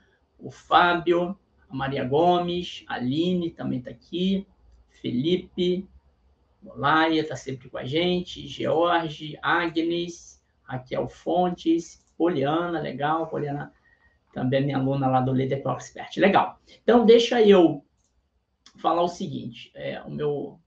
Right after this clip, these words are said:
engraçado, né, aqui no, queria ver os comentários de vocês aqui pelo celular, deixa eu ver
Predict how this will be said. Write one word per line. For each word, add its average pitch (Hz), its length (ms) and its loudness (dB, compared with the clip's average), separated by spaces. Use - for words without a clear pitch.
engraçado, 135 500 -12
né, 131 120 -8
aqui 127 160 -16
no, 135 320 -10
queria 143 200 -6
ver 143 80 -4
os 143 120 -8
comentários 131 420 -6
de 135 60 -8
vocês 131 340 -8
aqui 131 160 -10
pelo 127 300 -8
celular, 135 760 -2
deixa - 240 -12
eu 127 100 -6
ver 156 360 -2